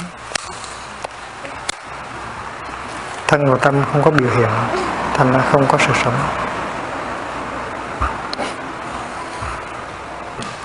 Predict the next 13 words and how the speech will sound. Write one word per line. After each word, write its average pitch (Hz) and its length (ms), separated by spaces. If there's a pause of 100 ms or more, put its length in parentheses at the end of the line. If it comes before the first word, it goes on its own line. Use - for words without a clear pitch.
(640)
Chứ 165 80
không 156 160
phải 135 300
là 127 260
cái 139 240
tâm 139 380
nó 147 100
bỏ 135 320
cái 151 120
thân 135 260
nó 131 100
để 147 120
đi, 139 160